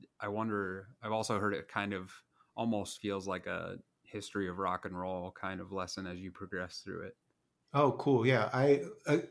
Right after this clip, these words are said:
Speaker 2: like, you have to understand, I, like, just barely got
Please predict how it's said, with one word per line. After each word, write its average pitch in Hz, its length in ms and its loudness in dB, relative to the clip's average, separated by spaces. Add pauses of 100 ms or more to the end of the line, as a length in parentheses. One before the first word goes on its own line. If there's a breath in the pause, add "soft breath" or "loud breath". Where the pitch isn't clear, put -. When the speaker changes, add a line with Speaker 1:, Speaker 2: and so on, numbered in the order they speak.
Speaker 2:
like, 143 240 4
you 170 60 8
have 185 120 8
to 160 60 6
understand, 120 600 4
I, 120 140 8
like, 135 280 6
just 107 500 0
barely 104 520 -2
got 98 480 0